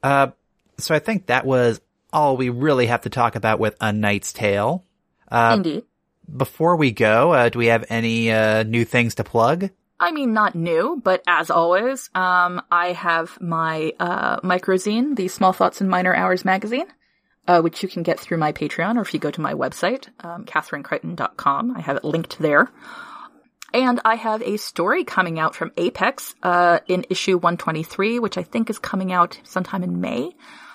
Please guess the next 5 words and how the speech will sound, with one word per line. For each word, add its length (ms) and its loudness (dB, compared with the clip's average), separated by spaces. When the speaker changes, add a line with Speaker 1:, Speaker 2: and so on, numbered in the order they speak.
Speaker 2:
called, 680 4
uh, 240 0
Demon 340 0
Fighters 400 -2
Suck. 420 -6